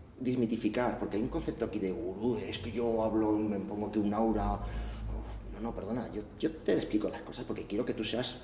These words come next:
mejor, feliz, que trabaje, que, que hagas las cosas bien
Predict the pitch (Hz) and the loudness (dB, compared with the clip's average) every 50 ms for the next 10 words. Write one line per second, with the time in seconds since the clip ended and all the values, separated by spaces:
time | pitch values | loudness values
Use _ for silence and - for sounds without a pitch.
0 | - 98 95 92 95 - 107 110 117 98 - - - - - - - 101 82 92 | -4 -2 -2 -2 2 4 6 6 6 6 2 -2 -8 -10 -12 -8 -4 0 4 6
1 | 113 123 113 - - - 104 - 92 - 95 - - 127 - - 120 107 104 - | 6 6 6 4 2 0 -2 0 -2 -4 -2 0 0 0 0 2 0 0 0 0
2 | 98 113 - 139 135 - 120 123 117 - - 107 127 113 | 0 0 0 0 0 0 -2 0 0 0 2 2 2 2